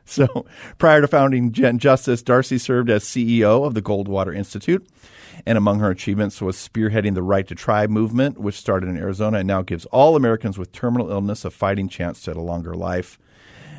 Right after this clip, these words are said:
Um, so Darcy's a single mom, adopted, and has adopted her four, has four children from foster care. And the ages are how old?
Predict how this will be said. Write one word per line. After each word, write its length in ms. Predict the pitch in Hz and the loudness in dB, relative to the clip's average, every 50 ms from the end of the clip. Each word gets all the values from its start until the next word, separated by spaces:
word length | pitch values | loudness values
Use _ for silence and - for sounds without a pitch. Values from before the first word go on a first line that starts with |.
| - _ - | -18 _ -2
Um, 580 | 110 107 104 101 101 95 92 90 90 82 - - _ _ _ _ _ _ _ _ _ _ _ _ _ _ _ - _ - | 2 2 4 4 4 2 2 0 -4 -6 -10 -14 _ _ _ _ _ _ _ _ _ _ _ _ _ _ _ -20 _ -18
so 240 | - - 135 117 104 | -4 0 0 0 2
Darcy's 440 | 95 117 107 113 - - 110 95 | 2 2 2 2 0 -2 -4 -4
a 40 | 98 95 | -4 -4
single 260 | - 120 101 98 90 | -4 -4 -4 -2 -2
mom, 260 | 92 107 131 151 156 | -2 0 0 0 0
adopted, 460 | 120 101 101 92 87 - - 82 82 - _ _ - | 0 0 0 -2 -2 -6 -12 -14 -14 -18 _ _ -6
and 240 | 107 104 98 95 95 | -4 -2 -2 -2 -2
has 220 | 98 104 95 90 | -4 -4 -6 -6
adopted 560 | - - 87 - 107 92 98 - - 98 82 82 | -8 -12 -8 -6 -4 -4 -4 -6 -8 -10 -10 -10
her 140 | - 95 95 | -12 -14 -14
four, 420 | - - - - - - 151 - - | -14 -18 -20 -8 -2 0 0 0 0
has 220 | - - 87 76 - | -4 -8 -10 -10 -12
four 320 | - - - 190 220 240 226 | -16 -2 4 6 6 6 6
children 540 | - - 139 101 87 87 90 98 117 135 - _ _ _ _ _ _ | 4 0 -2 0 0 -2 -2 -2 -2 -4 -6 _ _ _ _ _ _
from 260 | - - 143 127 123 | 0 2 2 2 4
foster 420 | - - 127 117 104 - - 120 | 4 4 4 4 2 2 -4 -8
care. 340 | 107 - - 127 113 113 117 | -6 -2 0 2 4 4 4
And 440 | - 98 110 107 87 - - - - - - _ | 2 0 -2 -4 -4 -8 -14 -20 -20 -20 -20 _
the 240 | - - 120 - - | -10 -8 -8 -4 0
ages 320 | 123 127 135 131 147 143 135 | 2 2 2 2 2 2 2
are 420 | 147 131 127 131 135 135 139 143 143 | 4 4 6 6 6 6 6 4 4
how 160 | 135 139 143 | 4 4 4
old? 300 | 156 165 185 202 226 | 4 4 2 0 -2